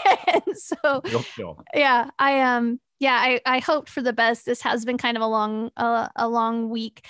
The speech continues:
Speaker 1: What did I see something the other day? Someone was like, "Okay, so March lasted for four months and now Tuesday's gonna last forever." <laughs> Like,
Speaker 2: Yeah.
Speaker 1: like, this is horrible.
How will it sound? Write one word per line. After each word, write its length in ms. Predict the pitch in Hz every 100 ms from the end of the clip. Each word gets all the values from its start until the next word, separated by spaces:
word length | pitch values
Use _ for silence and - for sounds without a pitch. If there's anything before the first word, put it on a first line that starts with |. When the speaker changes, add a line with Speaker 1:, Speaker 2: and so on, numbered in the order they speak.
| - -
Speaker 1:
What 120 | 269
did 100 | 269
I 100 | 262
see 260 | - 254
something 440 | 240 240 226 240 233
the 80 | 220
other 180 | 220
day? 160 | 214 220
Someone 300 | - 220 226
was 100 | 226
like, 180 | 226 220
"Okay, 300 | 269 294 254
so 220 | - 247
March 400 | 226 233 247 -
lasted 440 | 233 233 - 262
for 200 | - 247
four 260 | - 262 233
months 300 | 226 233 254
and 100 | 247
now 140 | 226
Tuesday's 500 | 220 - 226 233 247
gonna 180 | 233 247
last 300 | 226 208 -
forever." 640 | - 240 - 196 240 269 -
<laughs> 60 |
Like, 320 | - 453 - -
Speaker 2:
Yeah. 360 | 554 - - -
Speaker 1:
like, 220 | - -
this 220 | 339 -
is 120 | 349 339
horrible. 720 | 233 254 294 240 208 214